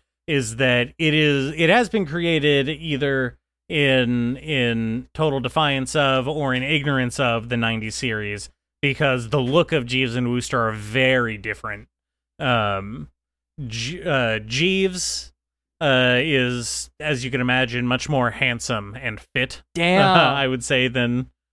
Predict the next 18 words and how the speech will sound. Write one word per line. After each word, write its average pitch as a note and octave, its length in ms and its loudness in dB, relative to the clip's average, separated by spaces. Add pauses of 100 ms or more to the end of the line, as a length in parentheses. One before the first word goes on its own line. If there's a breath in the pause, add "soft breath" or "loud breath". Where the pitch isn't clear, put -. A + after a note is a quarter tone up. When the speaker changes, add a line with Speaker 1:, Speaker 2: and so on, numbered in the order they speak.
(120)
Speaker 1:
than A#2+ 260 -2
Stephen A#2+ 360 -4
Fry. B2+ 480 0 (360)
Speaker 2:
Just D#3+ 180 -8
annihilated B2 880 -4
him. A2+ 140 -14
Speaker 1:
Yeah, C#3 200 6
sorry, F3 340 2
Stephen. C#3 400 0
I C#3 160 4
don't D3+ 100 4
mean C#3 140 2
anything C3+ 340 2
bad A2 240 0
by G#2 200 0
it, G#2+ 180 -2
but, A2 280 -6
um, G#2+ 600 -4